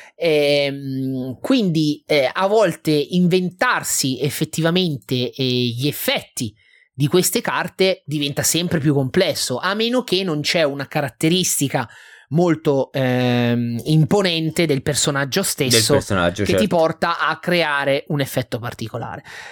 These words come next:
Speaker 2: Tipo
Speaker 1: E
Speaker 2: Galactus.
Speaker 1: tipo Galactus che prende, distrugge tutto, mangia tutto.
Speaker 2: Esatto.
Speaker 1: Ehm, con determinate carte, soprattutto per quanto riguarda il Season Pass negli ultimi mesi,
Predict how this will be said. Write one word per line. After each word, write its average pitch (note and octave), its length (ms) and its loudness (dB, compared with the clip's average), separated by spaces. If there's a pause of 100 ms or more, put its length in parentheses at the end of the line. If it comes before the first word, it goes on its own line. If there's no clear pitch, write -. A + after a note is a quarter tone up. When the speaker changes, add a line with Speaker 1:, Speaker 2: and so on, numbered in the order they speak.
(120)
Speaker 2:
Tipo - 180 -2
Speaker 1:
E D#4+ 40 4
Speaker 2:
Galactus. G2+ 880 -2
Speaker 1:
tipo F3 300 0
Galactus C#3 580 -4
che B2 120 -6
prende, C#3 340 -2
distrugge C#3 560 -2
tutto, C3+ 340 0
mangia A#2 260 -6
tutto. G2+ 240 -10
Speaker 2:
Esatto. F2+ 460 0
Speaker 1:
Ehm, D#3+ 960 2 (380)
con E4+ 380 2
determinate F#3+ 880 0
carte, D3 420 -4
soprattutto D#4 500 0
per G3 120 4
quanto F3 240 0
riguarda E3 340 2
il C#3+ 60 -2
Season D3 420 0
Pass C3 440 -4
negli C3 200 -2
ultimi E3 380 2
mesi, D3+ 540 0